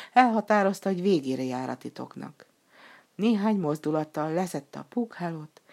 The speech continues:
kioldotta az ajtóláncot és kinyitotta az ajtót. Mikor benézett, nem látott egyebet, csak egy hosszú, üres, poros folyosót. Minden bátorságát összeszedve belépett az ajtón, végigment a folyosón.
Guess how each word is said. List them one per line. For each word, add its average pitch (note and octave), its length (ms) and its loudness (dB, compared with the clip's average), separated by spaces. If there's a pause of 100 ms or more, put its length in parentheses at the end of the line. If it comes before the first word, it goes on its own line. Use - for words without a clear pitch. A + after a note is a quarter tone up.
(300)
kioldotta F#3+ 600 2
az D3+ 120 -12
ajtóláncot E3+ 720 -2
és D3 140 -12
kinyitotta C3 580 -12
az - 140 -16
ajtót. - 580 -18 (1200)
Mikor C3+ 340 -8
benézett, E3 600 0
nem F3 160 -2
látott F#3 380 -2
egyebet, E3 540 -6 (200)
csak - 220 -14
egy C#3+ 120 -18
hosszú, F#3 640 -6
üres, G3+ 520 -6
poros C3 340 -8
folyosót. C3 760 -14 (760)
Minden B3 360 2
bátorságát D3 800 -6
összeszedve D#3 500 -8
belépett D3+ 520 -6
az C#3+ 120 -12
ajtón, G3+ 600 -4 (420)
végigment D3+ 580 0
a D3+ 60 -4
folyosón. D#3+ 800 -12